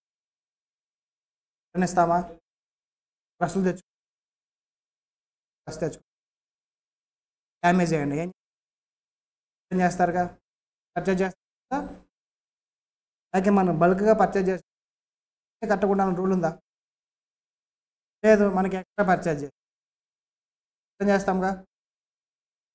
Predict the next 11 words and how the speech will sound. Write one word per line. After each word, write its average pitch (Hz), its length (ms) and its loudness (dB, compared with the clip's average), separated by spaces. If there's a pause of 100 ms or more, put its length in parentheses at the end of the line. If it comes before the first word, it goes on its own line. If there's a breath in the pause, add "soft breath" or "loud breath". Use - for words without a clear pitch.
(760)
క్యాష్ 262 280 10
పర్చేజ్ 247 320 8
చేసినప్పుడు 226 380 4
రిటర్న్ 214 240 4
చేస్తే 190 280 4
ఎంట్రీ 170 300 0
ఏంటి? 135 180 -8 (1700)
రిటర్న్స్ 294 380 4
చేసినప్పుడు 220 420 4
ఒకటి 190 160 2
గుర్తుపెట్టుకోండి, 175 600 -4